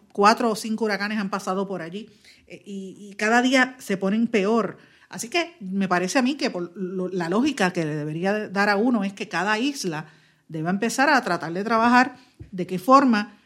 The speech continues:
se hacen planes en concreto, planes en conjunto para movilizar población, para evitar, eh, este tipo de situación, para canalizar las ayudas.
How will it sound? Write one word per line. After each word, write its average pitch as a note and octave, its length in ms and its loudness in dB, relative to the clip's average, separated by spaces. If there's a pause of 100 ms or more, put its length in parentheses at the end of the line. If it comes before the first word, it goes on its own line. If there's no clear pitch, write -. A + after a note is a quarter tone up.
se - 360 -2
hacen A3+ 280 2
planes G3+ 300 4
en G#3 100 0
concreto, F#3 840 -2
planes F#3+ 220 2
en A#3 100 2
conjunto G#3+ 440 2
para G#3 200 0
movilizar F3+ 580 -4
población, G#3 840 -2 (260)
para G3 240 2
evitar, F#3 560 -2 (340)
eh, G3+ 240 -2
este G#3+ 220 -2
tipo G#3 260 -2
de G#3 80 -2
situación, G3+ 600 -8
para A#3 260 2
canalizar F3+ 500 -2
las G#3 200 -2
ayudas. F3+ 580 0